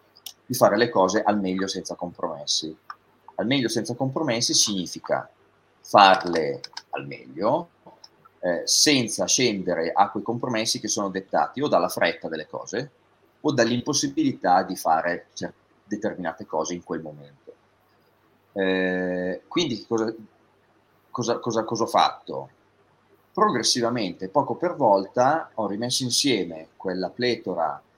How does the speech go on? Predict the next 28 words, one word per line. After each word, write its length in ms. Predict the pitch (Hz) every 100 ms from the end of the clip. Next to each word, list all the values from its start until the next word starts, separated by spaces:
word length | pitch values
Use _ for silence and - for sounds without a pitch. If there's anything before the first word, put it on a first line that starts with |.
| _ -
di 180 | 98
fornitori, 840 | 98 110 101 110 - 127 95 85 85
con 180 | 101
i 40 | 104
fornitori 580 | - 110 107 135 107 95
tutti 200 | 107 98
i 40 |
disegni 400 | 98 92 120 107
originali 460 | 95 92 104 107 92
dei 140 | 110
pezzi, 560 | - 82 - - 127 -
mettendoci 560 | 90 - 95 90 -
circa 420 | 85 - 95 - 82
tre 140 | -
anni 200 | 80 87
e 40 | 85
mezzo, 460 | 85 67 135 - -
quattro, 520 | - - - 107 139 _ _ _ _ _ _ _ -
effettivamente, 1000 | - 85 87 78 78 73 73 98 123 139 _ _ _ _ _
eh, 500 | 92 90 85 85 -
per 120 | -
poter 280 | 160 196 127
realizzare 840 | 110 143 165 113 95 110 135 135 - _ _ _ _ -
la 120 | 143
macchina 360 | 80 - 113
che 80 | 107
desideravo 560 | 104 92 92 92 80 82
ottenere. 580 | 82 87 78 76 73